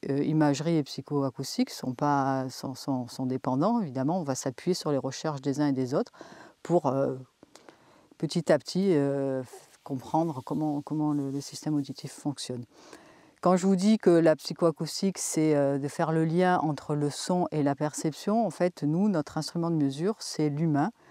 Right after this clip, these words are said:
Euh, par exemple, ici, on est dans la ch-, chambre anéchoïque où on fait, on fait des, des expériences et on a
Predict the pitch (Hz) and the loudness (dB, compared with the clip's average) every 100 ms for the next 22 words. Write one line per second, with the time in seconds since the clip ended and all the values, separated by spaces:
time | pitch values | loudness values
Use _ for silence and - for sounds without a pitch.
0 | - - - 147 131 147 147 165 175 151 | -20 -20 -8 -4 0 0 2 0 -2 -6
1 | - 220 180 147 139 139 - 156 - - | -2 -2 0 -2 -2 -2 -6 -12 -14 -14
2 | - - - 175 165 160 151 160 175 - | -16 -12 -4 0 2 0 0 0 -2 -4
3 | 151 139 - 139 135 - 135 135 135 131 | -4 -4 -4 -10 -10 -14 -10 -6 -6 -8
4 | 127 139 - 151 185 247 - 156 156 147 | -10 -10 -6 -4 -2 -4 -4 -4 -2 -2